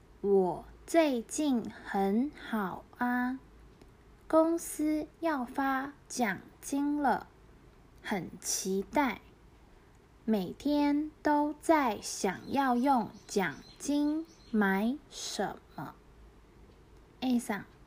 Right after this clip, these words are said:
：“小心不要买过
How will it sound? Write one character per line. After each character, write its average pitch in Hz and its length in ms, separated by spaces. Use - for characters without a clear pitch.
：“小 - 460
心 320 560
不 220 280
要 277 420
买 185 320
过 302 480